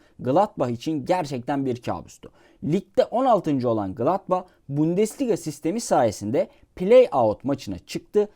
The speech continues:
ve Bochum'la ligde kalabilmek için iki aşamalı bir eleme oynadı. Bu eşleşme Reus'un kariyerinin gerçekten ikinci dönüm noktasıydı. Çünkü Reus bu döneme kadar etkili bir performans göstermişti. Fakat asıl kendini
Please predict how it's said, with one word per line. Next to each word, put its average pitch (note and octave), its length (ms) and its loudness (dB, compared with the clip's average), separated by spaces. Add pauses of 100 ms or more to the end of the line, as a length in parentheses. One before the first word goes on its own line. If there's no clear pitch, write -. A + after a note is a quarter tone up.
ve F3 160 4
Bochum'la F#3 440 4
ligde F3 480 -2
kalabilmek A2 640 -2
için E3+ 320 -4 (140)
iki F3 260 -4
aşamalı D#3+ 500 0
bir G#3 180 -4
eleme F#3 300 4
oynadı. G#2+ 440 0 (280)
Bu C4+ 120 -2
eşleşme A3 580 2
Reus'un C#3+ 500 0
kariyerinin D3 680 0
gerçekten F3 580 -2
ikinci D#3 380 -4
dönüm B2 260 0
noktasıydı. A#2 640 -6 (220)
Çünkü G#3+ 500 -2
Reus F#3 300 2
bu G3+ 140 -2
döneme F3 300 0
kadar G#2+ 280 -4 (280)
etkili F3 460 0
bir C3 100 0
performans D3 520 -4
göstermişti. A2+ 640 -4 (300)
Fakat G3 480 -2
asıl A#3+ 340 -2
kendini A2+ 420 -4